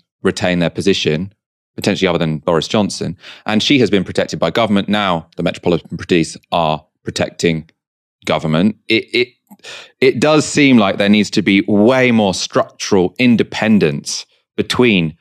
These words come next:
the people who occupy Downing Street and the people who occupy Scotland Yard. I mean, the fact that they're sort of a hundred meters from each other probably doesn't help. Aaron, how do you think you could go about detaching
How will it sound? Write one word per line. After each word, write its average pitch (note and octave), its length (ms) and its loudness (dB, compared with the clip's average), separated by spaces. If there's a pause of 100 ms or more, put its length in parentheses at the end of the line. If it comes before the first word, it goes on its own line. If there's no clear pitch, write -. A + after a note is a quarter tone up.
(140)
the G2 80 -4
people G2 280 0
who F2 160 2
occupy - 320 -4
Downing D#2+ 340 -2
Street E2 220 -2
and E2 80 -6
the D#2+ 40 -4
people E2+ 260 -4
who D#2+ 120 2
occupy - 340 -4
Scotland D#2+ 440 -4
Yard. F2 280 0 (160)
I - 40 -6
mean, G2+ 100 4
the G2+ 60 2
fact C3 240 -4
that G#2+ 60 -2
they're F#2+ 140 0
sort F#2+ 120 -2
of F2 60 2
a E2+ 40 -2
hundred F2+ 280 -2
meters G#2 240 0
from D2+ 140 -6
each D2+ 100 -6
other E2 100 -2
probably F2 220 0
doesn't F2+ 180 -2
help. G#2+ 400 -4 (520)
Aaron, D3+ 220 2
how F3 160 2
do G#3 80 0
you G#3 40 4
think G3 140 0
you F3+ 60 0
could - 140 -18
go C3+ 180 2
about B2 400 0
detaching E2 1000 -2